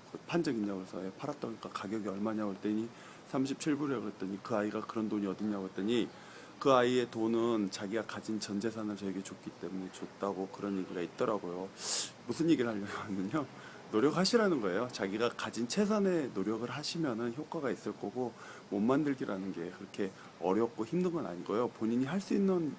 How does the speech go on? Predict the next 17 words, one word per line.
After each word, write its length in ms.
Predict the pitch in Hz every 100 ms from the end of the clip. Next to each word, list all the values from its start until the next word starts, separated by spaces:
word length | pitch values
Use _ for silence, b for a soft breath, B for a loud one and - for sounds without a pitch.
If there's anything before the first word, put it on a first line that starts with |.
| -
위치에서 600 | 104 - 135 131 123 120
최선과 580 | - 190 196 170 156 151
노력을 320 | 196 214 117
다하면 500 | - 92 87 95 110
된다는 460 | 104 87 98 104 98
거죠. 220 | 90 - - B B B
아셨죠? 360 | 98 104 - 104
오늘 180 | 110 107
토요일인데, 600 | 175 180 143 120 139 107 B B B
오늘 180 | 104 104
구월 320 | - 113 107
이십이 340 | 107 104 113 113
일인가요? 480 | 107 98 101 139 190 B B B B
어, 160 | 82 87
날짜는 400 | 92 95 107 104
잘 160 | 95 92
모르겠습니다. 580 | 87 95 92 - 87